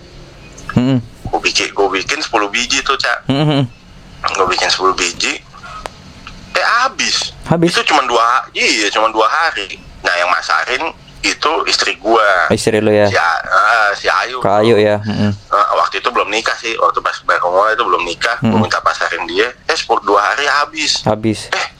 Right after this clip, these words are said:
Speaker 2: ih, mau juga orang ternyata. Akhirnya
Speaker 1: Hmm.
Speaker 2: dari situ gua putusin, ya udah, gua sikat aja. Gua
Speaker 1: Hmm.
Speaker 2: sikat,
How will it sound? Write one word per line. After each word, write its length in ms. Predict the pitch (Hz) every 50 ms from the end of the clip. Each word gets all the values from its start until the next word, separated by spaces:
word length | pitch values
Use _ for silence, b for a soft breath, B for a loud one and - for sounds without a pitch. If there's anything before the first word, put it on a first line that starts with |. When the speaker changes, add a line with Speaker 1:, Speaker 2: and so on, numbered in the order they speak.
| - - - - - -
Speaker 2:
ih, 240 | - 185 - - 196
mau 240 | - - - 220 208
juga 380 | - - 226 254 262 262 277 277
orang 240 | 269 269 247 240
ternyata. 280 | 220 220 226 226 - 147 98 -
Akhirnya 260 | 170 175 170 156 123 117
Speaker 1:
Hmm. 120 | 117 - - - - - - - - -
Speaker 2:
dari 320 | - - 107 104 92 101 95
situ 280 | - - 101 98 - 175
gua 160 | 170 143 113 101
putusin, 380 | - 95 95 - 110 - 165
ya 80 | 165 -
udah, 180 | - 147 156 -
gua 140 | - 151
sikat 260 | 131 - - - - -
aja. 460 | - 123 - - - 165 151 160 - - - - - - - - - - - - - -
Gua 240 | - - 87 90 87
Speaker 1:
Hmm. 80 | 90 113
Speaker 2:
sikat, 380 | 113 - 120 - - 131 143